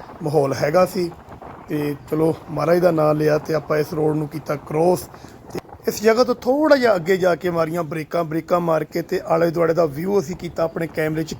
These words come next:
ਕੈਦ। ਤੇ ਇਸ ਪਹਾੜ ਦੇ ਵਿੱਚ ਬੜੀਆਂ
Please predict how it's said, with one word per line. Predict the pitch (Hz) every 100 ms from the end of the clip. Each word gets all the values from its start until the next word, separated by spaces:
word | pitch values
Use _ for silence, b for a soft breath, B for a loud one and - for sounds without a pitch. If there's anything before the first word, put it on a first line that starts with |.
| -
ਕੈਦ। | 151 156 175 196 - B B B -
ਤੇ | 214 220 226
ਇਸ | 226 226
ਪਹਾੜ | - 185 180 170
ਦੇ | 160
ਵਿੱਚ | 165 160
ਬੜੀਆਂ | 147 143 165 160 175 175